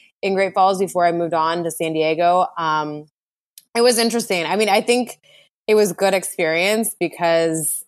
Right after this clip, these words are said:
you know, I carried my own equipment. I shot my own highlights. I edited my own highlights. I wrote,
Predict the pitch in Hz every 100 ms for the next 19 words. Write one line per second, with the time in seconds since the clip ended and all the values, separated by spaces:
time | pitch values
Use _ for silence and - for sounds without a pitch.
0 | _ - 160 151 156 - 156 160 165 156
1 | 156 160 165 160 156 - 170 175 170 165
2 | 156 - 160 - 160 160 156 175 175 170
3 | 160 160 160 147 170 175 185 180 165 165
4 | 175 175 165 160 160 160 151 160 165